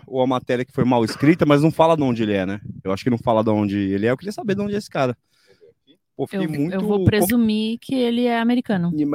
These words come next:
Speaker 1: e eu li que a história dele, ele, <laughs> ele começou a se interessar em virar um boneco ou uma boneca por conta da Barbie mesmo,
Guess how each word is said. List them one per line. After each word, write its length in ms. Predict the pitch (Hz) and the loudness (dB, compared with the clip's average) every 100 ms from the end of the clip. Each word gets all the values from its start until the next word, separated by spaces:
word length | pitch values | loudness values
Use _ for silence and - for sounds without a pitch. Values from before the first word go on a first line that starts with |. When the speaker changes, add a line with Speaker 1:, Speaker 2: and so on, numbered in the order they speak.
| 147 | 4
Speaker 1:
e 60 | 165 | 6
eu 320 | 170 160 156 | 6 6 6
li 240 | 143 175 | 4 2
que 100 | - | -2
a 60 | 180 | -2
história 360 | 165 170 165 | -2 0 0
dele, 240 | 156 151 165 | 0 0 0
ele, 560 | 175 175 175 170 160 147 - _ _ _ _ _ _ - | 2 2 0 2 2 0 -8 _ _ _ _ _ _ -8
<laughs> 440 | - - - - | -8 -8 -18 2
ele 120 | 143 | 4
começou 640 | 143 170 156 - - 147 143 | 6 6 6 6 2 0 2
a 420 | 147 139 117 95 _ - _ | 2 2 2 0 _ -20 _
se 220 | - - | -12 -4
interessar 400 | 139 151 139 143 | -2 -2 -2 0
em 80 | 139 | 0
virar 200 | 139 139 | 0 0
um 140 | 139 139 | 0 -2
boneco 560 | 135 147 127 156 220 - | 2 4 2 0 -6 4
ou 120 | 123 | 6
uma 160 | 127 123 | 8 6
boneca 480 | 123 120 139 180 165 | 2 2 2 -2 -4
por 160 | 156 | -6
conta 200 | 147 156 | -8 -8
da 120 | 160 175 | -8 -4
Barbie 320 | 160 156 151 | -4 -4 -6
mesmo, 340 | 131 131 135 | -6 -6 -8